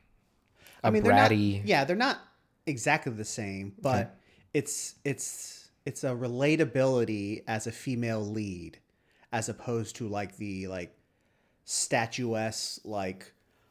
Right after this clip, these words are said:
Speaker 2: um, Grace Kelly kind of approach to female lead,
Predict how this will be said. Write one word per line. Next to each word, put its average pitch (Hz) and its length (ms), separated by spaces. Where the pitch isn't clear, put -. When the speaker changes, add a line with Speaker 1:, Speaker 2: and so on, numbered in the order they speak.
Speaker 2:
um, 98 580
Grace 123 300
Kelly 110 720
kind 107 280
of 95 200
approach 117 540
to 110 400
female 104 500
lead, 87 360